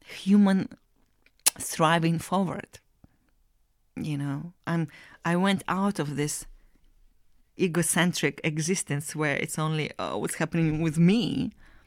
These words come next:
oh, to, oh, what's happening with us as a species. And it's really incredible feeling. So sexuality is in dire need of healing on our planet,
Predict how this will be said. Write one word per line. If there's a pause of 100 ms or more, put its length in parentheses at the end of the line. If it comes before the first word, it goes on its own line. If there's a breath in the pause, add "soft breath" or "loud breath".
(300 soft breath)
oh,
to,
oh,
what's
happening
with
us (160)
as
a
species. (840 loud breath)
And
it's (400 loud breath)
really (300)
incredible
feeling. (1300 loud breath)
So
sexuality
is
in
dire
need
of (140)
healing (100)
on
our
planet,